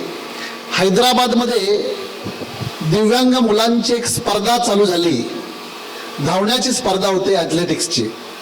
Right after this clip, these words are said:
आणि जसं शिट्टी मारली, हिरवा झेंडा दाखवला, दिव्यांग मुलं पळायला सुरुवात झाली. आणि जोरात जोरात ती पळायला लागली, तर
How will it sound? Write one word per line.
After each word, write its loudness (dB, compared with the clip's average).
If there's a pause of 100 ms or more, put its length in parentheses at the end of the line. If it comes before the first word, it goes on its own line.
(680)
आणि 2
जसं 2
शिट्टी 2
मारली, 4 (180)
हिरवा 2
झेंडा 2
दाखवला, 2 (120)
दिव्यांग 2
मुलं 2
पळायला 2
सुरुवात 0
झाली. -2 (1040)
आणि 0
जोरात 2
जोरात 2
ती -2
पळायला 2
लागली, 2 (960)
तर 0